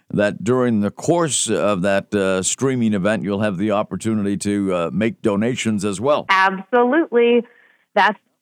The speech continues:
Speaker 2: that's what this is all about, really raising funds and awareness for Children's Hospital at Dartmouth Hitchcock.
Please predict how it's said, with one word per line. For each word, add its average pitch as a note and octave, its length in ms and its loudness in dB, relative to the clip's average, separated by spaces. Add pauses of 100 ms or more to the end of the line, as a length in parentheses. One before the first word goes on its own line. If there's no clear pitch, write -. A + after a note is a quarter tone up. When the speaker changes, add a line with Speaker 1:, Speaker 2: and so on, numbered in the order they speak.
Speaker 2:
that's G3+ 300 0
what G3+ 240 0
this G#3+ 160 0
is G#3+ 120 -2
all F3+ 220 4
about, D#3+ 360 2
really E3+ 220 0
raising F#3+ 640 0
funds E3+ 380 0
and E3+ 100 -6
awareness D#3 520 -4 (200)
for E3 500 4
Children's E3 340 -6
Hospital D3+ 400 0
at D3 100 -8
Dartmouth D#3 340 -4
Hitchcock. - 600 -4